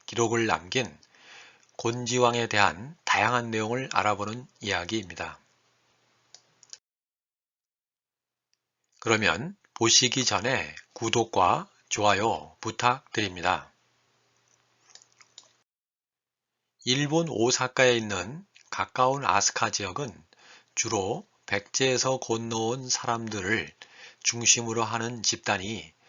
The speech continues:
살던 지역이었습니다. 이 주변에는 칠 세기 전방경인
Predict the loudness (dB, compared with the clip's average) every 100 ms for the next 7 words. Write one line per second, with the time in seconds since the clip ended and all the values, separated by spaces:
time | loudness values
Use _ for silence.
0 | -20 -10 -4 0 0 -2 -4 -2 -2 -2
1 | -4 -4 -4 -4 -12 -12 -16 _ _ _
2 | -20 -20 -20 -20 -20 _ -8 -4 2 2
3 | 4 4 2 0 -6 -10 _ _ _ -2
4 | 2 4 4 4 0 -2 -2 0 0 0
5 | 0 -4 -4 -6